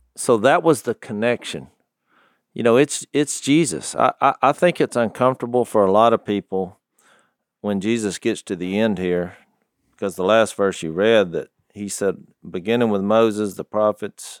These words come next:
he explained to them what was said in all the scriptures concerning himself." Then he, then he doubles down on that in verse forty-four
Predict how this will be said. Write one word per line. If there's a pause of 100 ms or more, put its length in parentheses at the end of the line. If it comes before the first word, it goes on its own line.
(120)
he
explained
to
them
what
was
said (320)
in
all
the
scriptures (640)
concerning
himself." (680)
Then
he,
then
he
doubles
down
on
that (680)
in
verse
forty-four